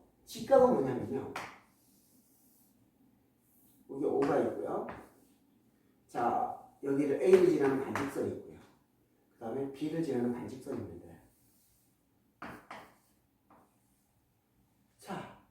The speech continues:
얘가 구십 도일 때 이것을 우리가 직각이라고 해요.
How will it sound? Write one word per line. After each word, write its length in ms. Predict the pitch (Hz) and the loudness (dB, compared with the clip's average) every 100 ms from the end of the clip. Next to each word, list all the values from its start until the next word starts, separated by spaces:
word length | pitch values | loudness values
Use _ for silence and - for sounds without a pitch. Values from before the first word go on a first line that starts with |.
| 120 | -4
얘가 400 | 123 120 - - - - - | -2 -2 -4 -6 -16 -20 -18
구십 340 | 143 - - | -14 -14 -14
도일 260 | - - - | -16 -18 -20
때 80 | - - _ _ _ _ _ - _ - | -20 -20 _ _ _ _ _ -20 _ -6
이것을 680 | 135 135 - 202 247 - | -2 0 0 -2 -2 -8
우리가 260 | - - - | -12 -12 -12
직각이라고 560 | - - - - - | -16 -10 -4 -2 -4
해요. 220 | - - | -8 -16